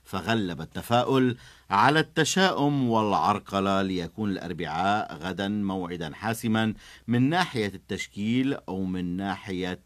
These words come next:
استعار أزمة الحكم ومن خلفها كل الأزمات أكثر فأكثر.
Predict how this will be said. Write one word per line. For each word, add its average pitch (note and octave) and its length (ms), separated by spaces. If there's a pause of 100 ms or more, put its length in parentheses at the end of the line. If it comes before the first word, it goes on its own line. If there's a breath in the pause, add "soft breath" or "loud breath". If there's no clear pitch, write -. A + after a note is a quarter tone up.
استعار F#2+ 1000
أزمة F2+ 420
الحكم C#3+ 440 (400 loud breath)
ومن G#2 340
خلفها F#2+ 720 (280 soft breath)
كل A#2+ 220
الأزمات F2 720 (320)
أكثر F2+ 560 (440)
فأكثر. - 560